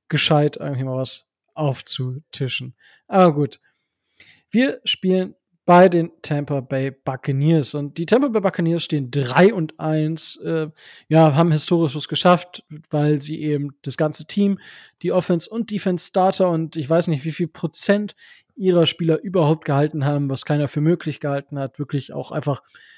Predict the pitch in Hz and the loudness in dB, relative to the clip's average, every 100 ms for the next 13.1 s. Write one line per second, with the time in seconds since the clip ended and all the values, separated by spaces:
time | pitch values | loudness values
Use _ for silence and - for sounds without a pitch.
0 | _ _ 185 190 160 160 165 156 156 151 | _ _ 2 4 2 4 0 2 0 2
1 | 139 147 165 - - 165 208 214 208 190 | 2 2 0 -6 0 2 2 0 -2 -2
2 | 185 185 185 185 - 170 160 _ _ _ | -2 0 0 -2 0 -2 -4 _ _ _
3 | _ _ _ _ - - - - 147 143 | _ _ _ _ -20 -20 -14 -4 -2 -4
4 | 147 - - 139 143 127 - _ - 147 | -10 -16 -10 -6 -6 -6 -14 _ -4 -2
5 | 147 143 139 131 131 - - - - _ | 0 -2 -6 -10 -12 -14 -16 -20 -20 _
6 | _ 123 127 131 135 - - - - 143 | _ -4 0 0 -2 -12 -20 -20 -6 -4
7 | 143 - 139 127 139 139 - 135 - 127 | -2 -4 -4 -2 -2 -2 -6 -8 -6 -8
8 | 123 123 123 123 123 123 123 143 - 147 | -8 -12 -14 -12 -10 -10 -6 -8 -6 -6
9 | 131 - - - - - _ - 139 131 | -8 -14 -20 -20 -20 -20 _ -6 -2 -2
10 | 131 - _ _ _ _ _ _ - 123 | -4 -12 _ _ _ _ _ _ -10 -4
11 | 156 147 131 - 160 175 147 147 139 - | 0 0 -2 -4 -4 -2 -2 -2 -4 -6
12 | 143 170 185 143 135 170 180 165 160 156 | 0 2 2 -2 -4 -2 0 2 0 -2